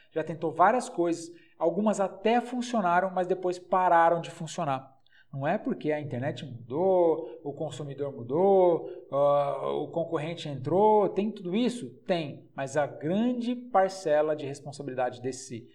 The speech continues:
baixo resultado, ou a falta de resultado, ou a inconsistência de resultado, é simplesmente porque hoje você tá fazendo algo que não te agrada.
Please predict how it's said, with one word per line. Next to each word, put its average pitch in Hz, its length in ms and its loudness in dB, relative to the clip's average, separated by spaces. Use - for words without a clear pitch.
baixo 208 380 2
resultado, 160 560 -2
ou 139 80 0
a - 40 -2
falta 147 300 -6
de 127 80 -12
resultado, 123 480 -4
ou 139 300 -2
a 135 120 -8
inconsistência 226 1120 -4
de 175 80 -6
resultado, 143 640 -6
é 139 100 -6
simplesmente 208 680 -4
porque 180 300 -6
hoje 190 500 0
você 160 280 -4
tá 180 160 0
fazendo 180 420 -2
algo 160 600 0
que 185 120 -8
não 196 300 -6
te 214 180 -14
agrada. 143 560 0